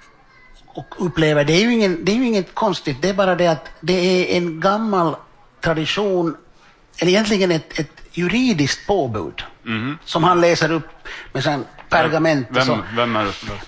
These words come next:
Speaker 1: Mm, ja, det var ju bor-, borgmästaren tidigare, men nu finns
Speaker 2: Ja.
Speaker 1: det ingen borgmästare, så det är någon,
Speaker 2: Nej.
Speaker 1: någon tjänsteman som har en högre.
Speaker 2: Okej. Ingen politiker, utan det
Speaker 1: Nej,
Speaker 2: är
Speaker 1: nej, det är en
Speaker 2: nej,
Speaker 1: statstjänsteman.
Speaker 2: det är någon
Speaker 1: För det är,
Speaker 2: högt
Speaker 1: det är, det är
Speaker 2: Ja.
Speaker 1: liksom inget,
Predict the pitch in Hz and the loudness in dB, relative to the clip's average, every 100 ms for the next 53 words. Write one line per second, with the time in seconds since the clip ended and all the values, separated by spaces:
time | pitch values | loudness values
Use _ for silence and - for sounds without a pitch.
0 | 165 180 180 180 180 185 180 185 180 180 | -2 0 2 2 4 4 2 4 4 4
1 | 170 185 180 196 180 170 - 165 180 160 | 4 2 2 2 2 0 0 0 2 2
2 | 156 147 156 170 135 180 160 160 156 170 | 2 2 0 0 2 2 2 0 0 0
3 | 160 156 - 151 143 156 160 160 160 156 | 0 -2 -2 -2 -2 0 0 2 0 0
4 | 151 165 156 160 143 - 135 131 117 - | 0 0 0 0 -2 -2 -2 -2 -4 -12
5 | - 147 135 135 131 120 123 110 107 - | -8 -4 0 0 0 -2 -4 -4 -6 -6
6 | - - 143 151 107 147 - - - 117 | -8 -10 -10 -8 -12 -16 -20 -14 -4 -2
7 | 117 139 117 92 131 151 131 107 113 170 | 0 0 -2 -4 -4 -2 0 -2 0 2
8 | 208 127 107 110 127 196 196 - 170 - | 4 2 0 0 2 2 2 0 0 0
9 | 165 151 143 123 117 117 110 160 185 175 | -2 -2 -2 -2 0 0 0 2 2 2
10 | 190 214 175 180 202 165 170 175 196 185 | 0 0 -2 -2 -2 -2 -2 0 0 0